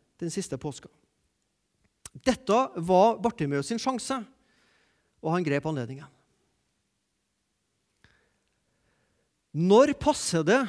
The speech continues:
å rope på Jesus? Jeg fant en flott tegning en plass. Så tenkte jeg, den skal jeg ta med meg og bruke en gang,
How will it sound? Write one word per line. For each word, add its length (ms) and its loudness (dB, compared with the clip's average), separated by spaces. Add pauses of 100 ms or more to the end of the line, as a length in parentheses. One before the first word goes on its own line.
(640)
å 160 6
rope 240 -2
på 80 2
Jesus? 540 0 (2000)
Jeg 160 -2
fant 240 2
en 100 2
flott 300 -4
tegning 480 -2 (920)
en 160 -2
plass. 460 -2 (100)
Så 80 -20
tenkte 240 0
jeg, 60 -4
den 100 2
skal 140 -2
jeg 80 -4
ta 100 2
med 140 -6
meg 180 -2
og 80 -2
bruke 320 -4
en 80 -2
gang, 160 -6